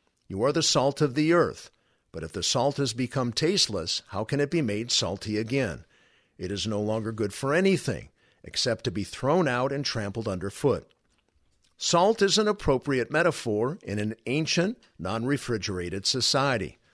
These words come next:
Salt was applied to meat in order to cure it and keep it from spoiling. In a similar sense, summarily indicative of the believer who lives godly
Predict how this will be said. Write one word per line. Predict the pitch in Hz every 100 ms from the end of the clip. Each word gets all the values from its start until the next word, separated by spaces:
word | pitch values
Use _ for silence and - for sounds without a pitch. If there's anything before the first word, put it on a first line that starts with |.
| _ _ _ _ -
Salt | - 104 -
was | 117 123
applied | 135 - 139 147 135
to | 143
meat | 139 175 156 - - -
in |
order | 90 104
to | 104
cure | 117 - 175 185 95
it | - -
and | -
keep | - 107
it | 131
from | - 135
spoiling. | - - 170 170 98 - _ _ _ _ _ _ -
In | 82
a |
similar | 82 131 139 180 190
sense, | - 104 101 - - _ _ -
summarily | - 127 120 147 165 180 175
indicative | 131 117 156 156 117 110
of | 113
the | 117
believer | 110 127 170 214 123 101
who | 127
lives | 127 104
godly | 95 123 135 160 95 64